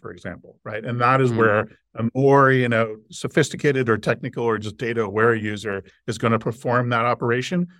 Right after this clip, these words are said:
Speaker 1: But we treat them separately, explicitly, because they tend to be separate audiences or separate use cases. And so there's cases like that where we try to embrace both.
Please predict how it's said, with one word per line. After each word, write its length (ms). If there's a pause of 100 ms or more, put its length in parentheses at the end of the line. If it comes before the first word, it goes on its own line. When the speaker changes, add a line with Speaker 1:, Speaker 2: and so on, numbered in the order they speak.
(100)
Speaker 1:
But 80
we 100
treat 380
them 200
separately, 840
explicitly, 1080 (240)
because 380
they 140
tend 260
to 80
be 140
separate 360
audiences 480
or 80
separate 440
use 180
cases. 500 (300)
And 100
so 120
there's 180
cases 340
like 160
that 280
where 140 (680)
we 120
try 220
to 60
embrace 420
both. 480